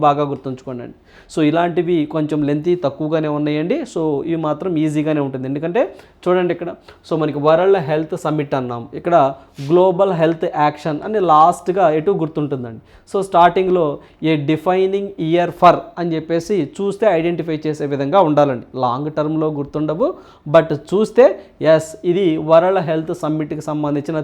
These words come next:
థీమ్ అని చెప్పేసి ఐడెంటిఫై చేసే విధంగా ఉంటే సరిపోతుంది. అదే అండి, రైట్. So ఎప్పటి నుంచి ఎప్పటి దాకా జరిగినాయి, ఎక్కడ జరిగినాయి, దాని థీమ్ ఏంటి, it is enough, సరిపోతుంది. So ఏవైనా ఫ్యూచర్లో ఏవైనా వ్యాధులు కానివ్వండి, ఇలాంటివి రాకుండా ఎటువంటి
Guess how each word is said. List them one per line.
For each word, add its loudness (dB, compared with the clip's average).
థీమ్ -2
అని -4
చెప్పేసి -2
ఐడెంటిఫై 2
చేసే -2
విధంగా -2
ఉంటే -4
సరిపోతుంది. 0
అదే -2
అండి, -8
రైట్. -4
So 2
ఎప్పటి -4
నుంచి -2
ఎప్పటి -6
దాకా 0
జరిగినాయి, -2
ఎక్కడ -2
జరిగినాయి, -2
దాని 0
థీమ్ 0
ఏంటి, -10
it -2
is -4
enough, -4
సరిపోతుంది. -2
So -12
ఏవైనా 0
ఫ్యూచర్లో -2
ఏవైనా -4
వ్యాధులు 2
కానివ్వండి, -4
ఇలాంటివి -6
రాకుండా -4
ఎటువంటి -4